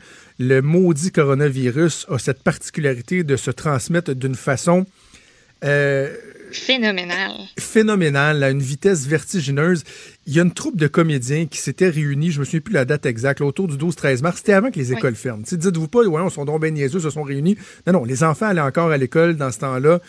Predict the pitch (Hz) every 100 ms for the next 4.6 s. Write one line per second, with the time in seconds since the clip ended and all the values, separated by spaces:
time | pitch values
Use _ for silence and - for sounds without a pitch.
0 | - - - 135 143 135 - 202 - 156
1 | 147 127 170 135 151 180 175 139 131 131
2 | 127 156 151 120 - 170 156 135 185 135
3 | 131 120 143 139 127 131 123 117 165 131
4 | - 147 127 120 139 196